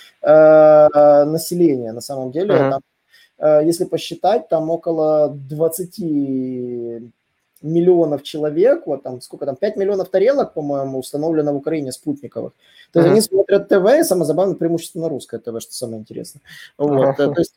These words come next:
Speaker 1: представь себе, вот, это реальная картина по подконтрольной территории Украины, такая статистика. Э, это те люди, которые реже смотрят интернет. То есть, чтобы ты понимал, интернет смотрит гораздо меньше людей, в интернете сидит
Speaker 2: Ага.
Speaker 1: гораздо меньше людей, это менее активно. То есть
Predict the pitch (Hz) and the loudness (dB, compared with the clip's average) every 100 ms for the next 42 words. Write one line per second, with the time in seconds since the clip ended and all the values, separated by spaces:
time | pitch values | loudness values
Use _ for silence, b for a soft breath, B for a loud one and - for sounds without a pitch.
0 | - 185 - 208 185 - 175 254 269 180 | -4 -2 2 2 2 0 2 4 4 4
1 | 165 180 214 170 175 - 240 269 175 185 | 4 4 4 2 -2 -4 -4 -2 -4 -4
2 | 165 175 175 156 139 143 143 143 131 131 | -8 -8 -6 -6 -6 -10 -10 -6 -6 -6
3 | 151 185 320 196 143 170 - 170 165 135 | -6 -4 -4 -4 -4 -4 -6 -10 -8 -10
4 | 113 - - b b _ 170 175 196 202 | -12 -20 -20 b b _ 2 4 2 -2
5 | 208 220 302 - 208 220 214 214 - 202 | -2 0 0 0 0 2 2 2 0 -2
6 | 240 165 147 160 160 151 151 147 151 139 | -2 -4 -6 -8 -8 -10 -12 -8 -6 -6
7 | 104 _ _ 127 - - - 151 165 262 | -10 _ _ -14 -12 -18 -8 -4 0 2
8 | 214 151 202 269 214 214 170 165 180 196 | 2 2 0 -2 -2 -2 0 0 2 2
9 | 196 190 151 - 131 127 226 180 147 143 | 0 0 -2 -8 -10 -6 -6 -4 -6 -6
10 | 180 202 139 139 127 156 151 - 185 156 | -8 -8 -4 -2 2 0 0 -4 -4 -4
11 | - 127 123 - 170 190 226 190 156 - | -6 -8 -8 -4 0 2 2 2 0 -2
12 | 143 123 120 - | -8 -8 -10 -12